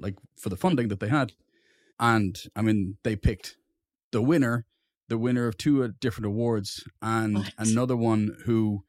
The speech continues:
Speaker 1: I mean, his story is just phenomenal. Even
Speaker 2: They
Speaker 1: just trying
Speaker 2: didn't
Speaker 1: to
Speaker 2: have
Speaker 1: get
Speaker 2: the
Speaker 1: into country, just
Speaker 2: advantage
Speaker 1: amazing.
Speaker 2: of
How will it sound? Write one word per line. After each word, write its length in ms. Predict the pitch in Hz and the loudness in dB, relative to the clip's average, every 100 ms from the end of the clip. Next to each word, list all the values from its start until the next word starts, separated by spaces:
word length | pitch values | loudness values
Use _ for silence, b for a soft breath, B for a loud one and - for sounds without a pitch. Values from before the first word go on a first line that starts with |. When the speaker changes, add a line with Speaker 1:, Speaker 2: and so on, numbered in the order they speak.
| b b b b _ - | b b b b _ -6
Speaker 1:
I 80 | |
mean, 140 | 113 101 | -2 0
his 180 | 110 98 | 0 -2
story 320 | 117 107 101 | -2 0 -2
is 100 | 92 | -4
just 200 | 90 - | -8 -10
phenomenal. 500 | 90 92 113 107 95 | -8 -4 -2 -2 -2
Even 180 | 98 104 | -2 -2
Speaker 2:
They 100 | 247 | 0
Speaker 1:
just 60 | |
trying 120 | 277 | -2
Speaker 2:
didn't 80 | - | -2
Speaker 1:
to 60 | 196 | -2
Speaker 2:
have 100 | 233 | -2
Speaker 1:
get 60 | 220 | 0
Speaker 2:
the 140 | 226 | -2
Speaker 1:
into 160 | - 202 | -2 -2
country, 180 | 208 | -2
just 140 | 214 214 | -2 -2
Speaker 2:
advantage 180 | 202 196 | -2 0
Speaker 1:
amazing. 200 | 190 180 | 0 -2
Speaker 2:
of 260 | - - | -6 -12